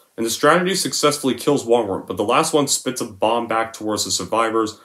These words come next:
and it forces them to disperse as the explosion destroys all but one of the remaining bombs. So what do they do now? Well,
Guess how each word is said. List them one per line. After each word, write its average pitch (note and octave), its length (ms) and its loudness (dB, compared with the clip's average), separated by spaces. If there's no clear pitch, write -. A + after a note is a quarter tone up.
and F#2+ 100 -6
it F#2+ 80 -10
forces F3 260 2
them D#3+ 180 4
to C#3+ 80 0
disperse C3 440 -2
as B2 60 -6
the G#2 80 -2
explosion D#3+ 440 2
destroys C3 380 -2
all B2 160 2
but G2+ 180 -4
one C3 180 4
of D3+ 60 0
the C#3+ 60 2
remaining A#2 380 -4
bombs. - 540 -4
So - 180 -2
what G#2 140 4
do B2 60 2
they C3+ 120 2
do C#3 220 2
now? D#3 400 4
Well, C3 420 2